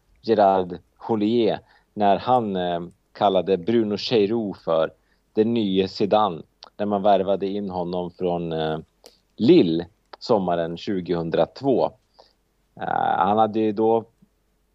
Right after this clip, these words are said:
i de krokarna precis gjort sin, eh, landslagsdebut och var väl ändå ett hyfsat aktat namn i, eh, i franska ligan. Eh, och, eh, under den här tiden som Houllier tränade Liverpool, då var det ju väldigt, väldigt många fransmän som, eh,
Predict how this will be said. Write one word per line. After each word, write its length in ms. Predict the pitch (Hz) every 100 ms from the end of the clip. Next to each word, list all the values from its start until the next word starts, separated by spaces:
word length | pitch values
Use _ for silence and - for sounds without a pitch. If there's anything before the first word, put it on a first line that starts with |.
| - - - - -
i 140 | 120
de 180 | 120 120
krokarna 520 | - 127 101 107 110
precis 340 | 110 110 95
gjort 320 | 95 87 - -
sin, 280 | 92 87
eh, 240 | 82 80 78
landslagsdebut 1300 | 92 87 78 87 78 82 - 104 92 117 170 - -
och 280 | 95 95
var 160 | 98 117
väl 120 | 135
ändå 240 | 139 110 101
ett 180 | 95 -
hyfsat 500 | 95 - 151 147 _ _ _ _ _ _
aktat 560 | 147 147 - - 104 -
namn 440 | 98 90 92 92
i, 320 | 92 92 90 85
eh, 220 | 82 80 - _ -
i 100 | 101
franska 400 | 117 104 - 143
ligan. 500 | 113 80 73 80 - _ _ _ _ _ 101
Eh, 300 | 87 85 85
och, 380 | - 107 - -
eh, 180 | 95 95 -
under 380 | 135 135 131 117
den 80 |
här 80 | 107
tiden 400 | 101 110 101 98
som 240 | 95 98 95
Houllier 400 | 98 92 98 101
tränade 400 | 98 87 92 90
Liverpool, 420 | 90 87 - 92
då 80 | 95
var 240 | 104 110
det 60 | 95
ju 60 |
väldigt, 340 | 87 82 82 95
väldigt 200 | 90 82
många 240 | 85 85
fransmän 640 | - 87 85 - 98 87
som, 380 | 82 90 80 80
eh, 160 | 78